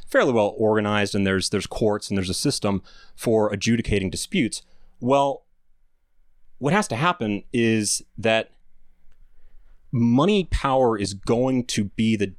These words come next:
dominant force in politics. So people who accrue a ton of money through trade, um,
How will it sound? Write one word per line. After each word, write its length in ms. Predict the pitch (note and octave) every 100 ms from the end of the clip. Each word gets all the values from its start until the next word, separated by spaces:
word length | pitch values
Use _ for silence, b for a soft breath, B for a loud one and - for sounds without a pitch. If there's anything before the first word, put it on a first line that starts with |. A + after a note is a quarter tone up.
| -
dominant 420 | A#2 A#2+ A#2+ G2+
force 460 | - - A2+ G#2 F#2
in 120 | E2+ -
politics. 760 | - A2+ G#2+ F2+ - - - - b b b b b b
So 640 | - - C3+ B2+ A#2+ A#2+ - -
people 360 | - F3 - C#3+
who 220 | C3+ B2
accrue 560 | G#2 - - E3 D#3+ C3+
a 40 |
ton 200 | - B2
of 60 | G#2+
money 200 | A2 G#2
through 180 | - F2+
trade, 420 | - D#3+ A2+ A#2+ - - - - -
um, 340 | F#2+ F2+ E2+